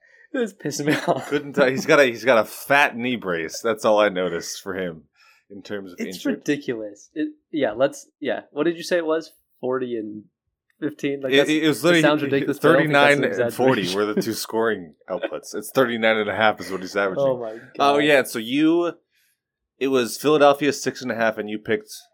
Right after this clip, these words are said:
Speaker 2: the Hawks. So
Speaker 1: Yep.
Speaker 2: Philly in seven or Hawks winning any si-, any number of games you win. I need Philly in
Speaker 1: Mm-hmm.
Speaker 2: six or less. But yeah, game one, what a game for the Hawks.
Speaker 1: Jeez,
Speaker 2: You know,
Speaker 1: they came
Speaker 2: took
Speaker 1: out
Speaker 2: the
Speaker 1: and
Speaker 2: crowd
Speaker 1: just
Speaker 2: out of
Speaker 1: put
Speaker 2: it.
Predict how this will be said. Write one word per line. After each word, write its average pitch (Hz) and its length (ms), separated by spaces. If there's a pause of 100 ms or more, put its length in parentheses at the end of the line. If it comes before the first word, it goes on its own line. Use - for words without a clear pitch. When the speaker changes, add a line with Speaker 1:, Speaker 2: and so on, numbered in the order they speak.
(240)
Speaker 2:
the 98 100
Hawks. - 560 (160)
So - 240
Speaker 1:
Yep. 90 240 (480)
Speaker 2:
Philly 127 420
in 117 120
seven 113 680
or 101 200
Hawks 104 360
winning 95 260
any 92 220
si-, 92 380
any 107 200
number 98 280
of 87 120
games 90 340
you 85 120
win. 80 320 (100)
I 92 60
need 87 180
Philly 90 260
in 82 80
Speaker 1:
Mm-hmm. - 60
Speaker 2:
six - 220
or 82 80
less. - 240 (720)
But 143 100
yeah, 156 100
game 175 280
one, 135 340
what 156 240
a 123 580
game 123 280
for 127 100
the 110 80
Hawks. - 640 (600)
Speaker 1:
Jeez, 147 140
Speaker 2:
You 139 80
know, - 80
Speaker 1:
they 151 140
came 151 100
Speaker 2:
took 151 120
Speaker 1:
out 151 40
Speaker 2:
the 147 80
Speaker 1:
and 135 80
Speaker 2:
crowd 131 200
Speaker 1:
just 127 100
Speaker 2:
out 127 80
of 151 80
Speaker 1:
put 151 60
Speaker 2:
it. 139 140